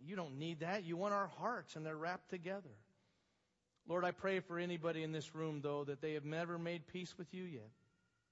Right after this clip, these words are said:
The Lord, that you would give them this ability to respond to that voice.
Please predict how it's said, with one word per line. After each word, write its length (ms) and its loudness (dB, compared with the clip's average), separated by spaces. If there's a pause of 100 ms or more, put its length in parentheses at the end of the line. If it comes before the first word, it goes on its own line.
(300)
The 160 2
Lord, 340 2 (360)
that 80 2
you 160 2
would 140 2
give 180 2
them 160 2
this 260 0
ability 640 0 (920)
to 180 2
respond 580 0
to 60 0
that 240 -2
voice. 340 -10